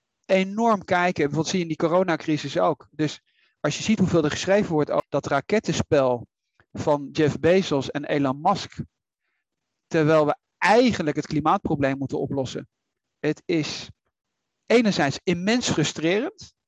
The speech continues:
maar het heeft, het heeft ook iets waar, waar een hele hoop mensen naar zitten te kijken en te zeggen van, "Is dat nou echt, jongens, waar jullie mee bezig zijn?" En we zetten de mensen ook nog op een podium.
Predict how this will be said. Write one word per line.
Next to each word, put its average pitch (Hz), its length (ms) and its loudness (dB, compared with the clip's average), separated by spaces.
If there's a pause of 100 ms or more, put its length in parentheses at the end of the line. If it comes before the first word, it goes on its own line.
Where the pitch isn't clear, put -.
(760)
maar 165 320 2
het - 140 -2
heeft, 185 400 2 (260)
het 160 120 -6
heeft 190 280 0
ook 180 120 -4
iets 196 280 -8
waar, 160 340 0
waar 160 220 -2
een 160 80 -6
hele 220 180 2
hoop 190 100 2
mensen 175 260 -4
naar 156 120 -2
zitten - 220 -8
te - 80 -20
kijken 180 380 0
en 156 60 -6
te 160 100 -8
zeggen 156 240 -4
van, 151 280 -2 (340)
"Is - 200 -6
dat 233 180 2
nou 170 240 0
echt, - 480 -4
jongens, 185 360 0
waar 170 160 2
jullie 190 220 0
mee 170 120 -2
bezig 170 320 -2
zijn?" - 260 -6 (520)
En 240 120 4
we 226 60 6
zetten 220 220 2
de 208 60 -6
mensen 220 280 2
ook 233 120 4
nog 226 140 -2
op 190 80 0
een 180 120 -10
podium. 240 460 4